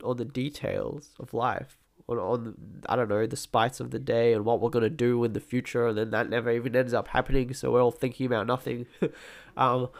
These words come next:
or about the person we're thinking, or justifying what, what, how we feel about them.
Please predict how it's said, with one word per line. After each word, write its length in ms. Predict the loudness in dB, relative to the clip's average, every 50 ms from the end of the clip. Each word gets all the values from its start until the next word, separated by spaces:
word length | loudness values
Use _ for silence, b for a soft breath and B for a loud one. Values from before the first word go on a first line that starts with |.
| B B B B _
or 260 | 8 8 10 10 8
about 300 | 8 6 6 4 6 4
the 80 | 2 2
person 640 | 4 4 6 6 4 4 2 2 2 4 4 4 2
we're 100 | 2 0
thinking, 460 | 0 0 -2 0 -2 -2 -2 -2 -2
or 120 | -2 -4
justifying 840 | -2 -2 -4 -4 -4 -8 -8 -2 0 2 2 2 2 2 0 0 0
what, 160 | 0 0 -2 -2
what, 460 | -6 -10 -10 -8 -4 -4 -4 -4 -4
how 240 | -2 2 4 4 4
we 100 | 2 0
feel 300 | 0 2 4 4 4 4
about 300 | 2 2 0 0 0 0
them. 260 | 0 2 2 0